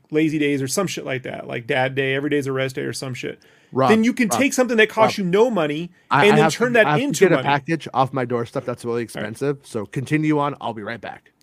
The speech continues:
Speaker 2: Sorry.
Speaker 1: So then you're able to take something that you're not spending any money on and then make money off it. So maybe then it costs you two dollars to make a shirt, but Walmart's paying ten. Now you're making eight dollars a shirt. And so you have to diversify your licenses this way. And you have to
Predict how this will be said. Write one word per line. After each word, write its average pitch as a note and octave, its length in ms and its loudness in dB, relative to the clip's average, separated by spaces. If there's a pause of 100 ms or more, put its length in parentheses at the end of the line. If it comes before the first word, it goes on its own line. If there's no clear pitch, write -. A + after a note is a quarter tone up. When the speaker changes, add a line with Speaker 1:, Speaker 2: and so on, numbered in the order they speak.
(140)
Speaker 2:
Sorry. F2 320 -12 (420)
Speaker 1:
So - 140 -4
then A#3+ 180 4
you're B3 140 6
able A#3+ 180 6
to B3+ 80 -6
take A3 220 0
something G3+ 320 -2
that F3 180 -2
you're F3 80 -4
not F#3 180 -4
spending F3+ 380 -6
any F#3+ 220 -6
money F3+ 280 -4
on C#3 360 -8 (420)
and G3 180 2
then F#3+ 440 2
make D#4 260 0
money D#3+ 280 0
off B2+ 300 -8
it. - 160 -16
So G#3 200 4
maybe B3+ 320 -2
then C4+ 200 -2
it B3+ 80 -6
costs G3+ 300 -6
you G#3 60 -6
two - 180 -6
dollars G#3 240 0
to G3+ 80 -6
make F3+ 140 -6
a F3 40 -4
shirt, F3+ 300 -4 (220)
but D#3+ 100 -6
Walmart's G#3+ 400 0
paying F3+ 300 -8
ten. F#3+ 320 -6
Now F#3+ 140 0
you're A3 160 2
making A3 360 -2
eight D#3+ 180 -4
dollars C#3 320 -4
a C3+ 60 -14
shirt. - 320 -16 (440)
And G3 120 4
so A3+ 80 -2
you A3+ 140 0
have C4 180 4
to C4+ 60 -10
diversify G3 840 0
your E3+ 200 -2
licenses D#3+ 640 -4
this C#3+ 200 -16
way. - 180 -12
And E3 120 -2
you E3+ 100 0
have G#3+ 180 2
to G#3 220 0